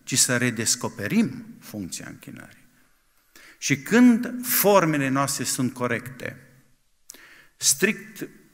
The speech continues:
sau pragmatic vorbind, că acum știu că deja suntem cuplați la, la modul nostru de a ne închina, eu cred așa că, uh,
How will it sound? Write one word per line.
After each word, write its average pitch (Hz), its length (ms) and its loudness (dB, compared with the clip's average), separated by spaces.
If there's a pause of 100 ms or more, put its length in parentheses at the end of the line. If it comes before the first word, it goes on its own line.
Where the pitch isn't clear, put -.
(240)
sau 151 200 4
pragmatic 147 500 0
vorbind, 113 840 -2 (460)
că - 200 -12 (320)
acum 123 420 -2
știu 139 240 -4
că 120 220 -4
deja 110 320 -4
suntem 123 340 -2
cuplați 143 460 -2
la, 117 400 -6
la 117 200 -6
modul 117 380 -2
nostru 120 360 -6
de 101 240 -10
a 98 60 -4
ne 107 80 -6
închina, 113 440 -8 (1400)
eu 160 140 -2
cred 190 280 2
așa 226 340 0
că, 131 440 -4 (460)
uh, 104 80 -10